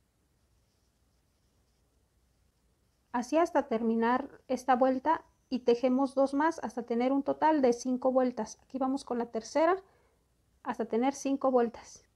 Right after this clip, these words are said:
Terminé mis cinco vueltas en color blanco. Así nos quedó. Ahora aquí vamos a realizar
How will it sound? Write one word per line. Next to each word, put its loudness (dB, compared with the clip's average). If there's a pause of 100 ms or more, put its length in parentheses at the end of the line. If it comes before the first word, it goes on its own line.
Terminé 0
mis -2
cinco 0
vueltas 0
en -6
color -4
blanco. -4 (1300)
Así -8
nos -6
quedó. -2 (680)
Ahora 6
aquí 2
vamos 6
a 0
realizar 0